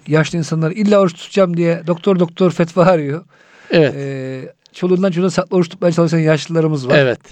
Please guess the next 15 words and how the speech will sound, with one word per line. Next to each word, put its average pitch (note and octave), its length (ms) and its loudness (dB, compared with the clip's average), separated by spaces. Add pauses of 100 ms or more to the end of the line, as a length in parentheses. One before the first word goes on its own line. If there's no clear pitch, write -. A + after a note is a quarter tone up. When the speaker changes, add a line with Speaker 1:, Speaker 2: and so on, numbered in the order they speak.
(120)
Speaker 1:
Çok - 200 -18
iyi C#3+ 180 -6
niyetli B2+ 260 -12
bunlar. C#3+ 360 -8 (600)
Bir F#3 60 -8
taraftan B3+ 520 -2
da D3+ 180 -2 (200)
sağlam, A3 520 0
yani F#3 200 2
turp G3+ 240 -4
gibi F3+ 160 0
adam F3 220 2
deriz G3 220 0
ya F#3+ 80 2
hocam. C#3+ 240 -2